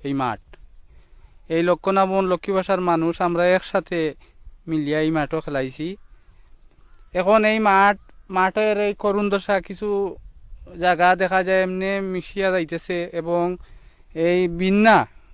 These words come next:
এই মহিষমারার মাঠ লক্ষণাবন ইউনিয়নের, লক্ষণাবন এবং লক্ষ্মীবাসা ইউনিয়নের মধ্যে একটু এক সুনামধন্য একটা খেলার মাঠ।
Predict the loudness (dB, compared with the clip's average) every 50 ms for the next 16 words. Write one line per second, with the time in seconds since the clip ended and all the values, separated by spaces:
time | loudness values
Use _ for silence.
0 | -20 -10 -4 -2 -2 0 2 2 2 2 0 0 0 2 4 4 6 6 6 6
1 | 6 4 0 -6 0 4 6 6 6 6 4 2 0 0 0 0 0 -2 0 2
2 | 2 2 2 0 0 0 -2 -2 -2 -2 0 0 0 0 0 0 -2 -2 -4 -4
3 | -2 -2 -2 0 2 2 2 0 0 -2 -2 -2 -4 -4 -4 -6 -4 -2 -2 0
4 | 2 2 0 0 0 -4 -2 -2 -2 0 0 -2 -2 0 -2 -2 -2 -2 -2 -2
5 | -4 -4 -2 -4 -4 -4 -4 -12 -14 -12 -10 -12 -12 -12 -16 -20 -20 _ -20 -20
6 | -16 -8 -2 2 4 4 4 4 2 0 0 0 -2 -4 -4 -6 -10 -6 0 2
7 | 2 2 2 2 0 -2